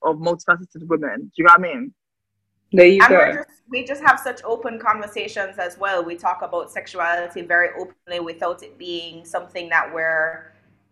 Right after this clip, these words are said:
Speaker 3: shunning or something that we're shy to talk about. Like, it, the space is just so free. You know what I mean? How can you not be yourself when you have no limitations on what you can talk about or share?
Speaker 2: Amen, honey.
Speaker 3: Mm-hmm.
Speaker 2: So I think what we're trying to say is just be yourself,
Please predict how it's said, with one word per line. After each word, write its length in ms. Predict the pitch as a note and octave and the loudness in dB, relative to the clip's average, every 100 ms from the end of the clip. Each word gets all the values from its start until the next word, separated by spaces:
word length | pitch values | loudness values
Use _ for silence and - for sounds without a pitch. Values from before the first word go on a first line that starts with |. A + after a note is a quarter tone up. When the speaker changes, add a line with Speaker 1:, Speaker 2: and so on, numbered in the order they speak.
| _ | _
Speaker 3:
shunning 640 | - B3 A3+ A3 G#3+ G#3 | -6 0 0 0 -6 -6
or 160 | F3 F3 | -6 -6
something 320 | G3+ F#3+ F#3 | -8 -12 -6
that 160 | E3 D3+ | -4 -4
we're 140 | D3+ | -8
shy 340 | - A3+ A3 | 0 0 0
to 120 | A3 G#3+ | -4 -2
talk 240 | G3+ G3+ | 0 0
about. 280 | G#3 F#3 D3 | -4 -4 -2
Like, 220 | D#3+ - | -4 -6
it, 200 | - - | -16 -14
the 120 | F3+ | -14
space 420 | - - A#3 B3+ | -12 -6 -4 -4
is 140 | G3+ - | -12 -12
just 220 | F#3 F#3 | -12 -10
so 180 | G3 F3 | -8 -8
free. 480 | - G3+ F#3+ C#3+ - _ | -8 -12 -12 -14 -16 _
You 140 | E3+ E3+ | -16 -8
know 60 | E3+ | -6
what 120 | E3+ | -4
I 60 | E3+ | -6
mean? 120 | E3+ | -6
How 140 | F#3+ F#3 | -10 -10
can 160 | F#3+ | -12
you 100 | F3+ | -8
not 280 | F3 F#3 - | -4 -4 -4
be 80 | E3 | -10
yourself 540 | D#3+ D#3+ - D#3 D#3 | -8 -8 -6 -6 -6
when 140 | D#3+ D#3 | -14 -16
you 80 | D#3 | -6
have 240 | D#3+ D#3 D#3 | -6 -6 -10
no 120 | D3+ | -14
limitations 760 | D#3 D#3 D3+ - D#3 D#3 C#3+ C#3+ | -14 -16 -18 -18 -16 -14 -14 -12
on 140 | C#3+ | -10
what 140 | D3 - | -10 -14
you 40 | C#3+ | -18
can 160 | D3 | -20
talk 260 | D#3+ D#3 C#3+ | -14 -14 -14
about 280 | C3 C3 - _ _ _ _ _ _ _ _ _ _ | -18 -18 -20 _ _ _ _ _ _ _ _ _ _
or 140 | D3 | -10
share? 220 | D3 F3+ F#3 | 2 4 6
Speaker 2:
Amen, 220 | F#3+ F#3 | 6 2
honey. 460 | F#3 E3+ D#3+ E3+ F#3 _ _ _ _ _ | 0 -2 -2 -4 -8 _ _ _ _ _
Speaker 3:
Mm-hmm. 580 | F#3 F#3+ G3 - F3+ G#3 - - - - | -20 -20 -16 -16 -16 -20 -20 -14 -14 4
Speaker 2:
So 100 | A3+ | 6
I 120 | A#3 | 6
think 340 | C4+ A#3+ G3 - | 2 -2 -6 -4
what 220 | G3+ E3+ | -2 -2
we're 100 | F#3+ | -4
trying 220 | F#3+ F3+ | -4 -6
to 140 | F3+ - | -6 -10
say 280 | - F#3 F3+ | 0 4 4
is 120 | F3 | 0
just 140 | - - | -8 -2
be 100 | B3 | 2
yourself, 600 | B3 B3 G#3 F#3+ G3 | 2 2 0 0 -2